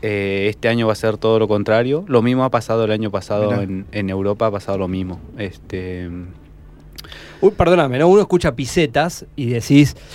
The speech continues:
Speaker 3: este, es, eh, ¿está bien comer pisetas? Digamos, uno cuando
Speaker 1: No, yo me sentía bien, yo
Speaker 3: ¿Vos
Speaker 1: me
Speaker 3: te
Speaker 1: sentía,
Speaker 3: sentías
Speaker 1: yo me
Speaker 3: bien?
Speaker 1: sentía bien,
Speaker 3: No,
Speaker 1: eh,
Speaker 3: capaz
Speaker 1: mi
Speaker 3: que sí,
Speaker 1: cuerpo
Speaker 3: eh,
Speaker 1: lo, lo
Speaker 3: perdón.
Speaker 1: asimilaba, lo asimilaba bien, eh,
Speaker 3: Claro, es que se
Speaker 1: pero
Speaker 3: trata de eso, en
Speaker 1: sí, sí,
Speaker 3: definitiva.
Speaker 1: sí, sí.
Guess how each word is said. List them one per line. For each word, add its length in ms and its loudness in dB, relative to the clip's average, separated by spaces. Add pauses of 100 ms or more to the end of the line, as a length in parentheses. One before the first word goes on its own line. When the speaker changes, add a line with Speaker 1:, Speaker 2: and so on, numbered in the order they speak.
(160)
Speaker 3:
este, 600 -6
es, 380 -2
eh, 200 -12
¿está 260 0
bien 240 6
comer 240 2
pisetas? 500 0 (160)
Digamos, 360 -2
uno 240 6
cuando 440 -2
Speaker 1:
No, 140 -6
yo 160 -2
me 80 -2
sentía 300 -2
bien, 280 0
yo 100 -8
Speaker 3:
¿Vos 120 6
Speaker 1:
me 80 -4
Speaker 3:
te 20 2
Speaker 1:
sentía, 220 -2
Speaker 3:
sentías 100 2
Speaker 1:
yo 60 4
me 60 4
Speaker 3:
bien? 60 0
Speaker 1:
sentía 260 -4
bien, 320 -2
Speaker 3:
No, 80 4
Speaker 1:
eh, 20 -2
Speaker 3:
capaz 220 0
Speaker 1:
mi 60 0
Speaker 3:
que 60 4
sí, 120 2
Speaker 1:
cuerpo 180 4
Speaker 3:
eh, 20 0
Speaker 1:
lo, 140 0
lo 60 -2
Speaker 3:
perdón. 20 0 (160)
Speaker 1:
asimilaba, 360 0
lo 100 -6
asimilaba 480 -4
bien, 240 -6
eh, 80 -16
Speaker 3:
Claro, 320 0 (180)
es 100 -8
que 80 -4
se 120 -2
Speaker 1:
pero 140 2
Speaker 3:
trata 120 4
de 60 4
eso, 180 -2
en 80 -8
Speaker 1:
sí, 60 -8
sí, 80 -6
Speaker 3:
definitiva. 300 -6
Speaker 1:
sí, 120 -18
sí. 80 -20